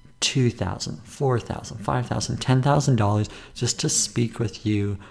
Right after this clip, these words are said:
for a few hours, right? So that's high ticket consulting. You need to be an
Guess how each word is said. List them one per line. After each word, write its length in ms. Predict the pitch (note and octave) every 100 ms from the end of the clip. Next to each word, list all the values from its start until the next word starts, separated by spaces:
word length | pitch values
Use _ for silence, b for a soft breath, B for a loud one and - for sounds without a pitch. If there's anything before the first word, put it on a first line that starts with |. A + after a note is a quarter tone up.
| -
for 240 | - G#2
a 60 | F#2+
few 260 | - G#2
hours, 680 | F#2+ F2+ - - C3 - - -
right? 440 | G2 G#2+ - - B B B B
So 600 | - - A2+ A2 G#2+ G#2 B B B B -
that's 280 | - A2 -
high 220 | - G#2
ticket 320 | G2+ G#2+ A2
consulting. 560 | - - - - - -
You 100 | G#2+
need 220 | A2+ C3+ C3+
to 60 |
be 220 | B2+ C3
an 160 | B2+ -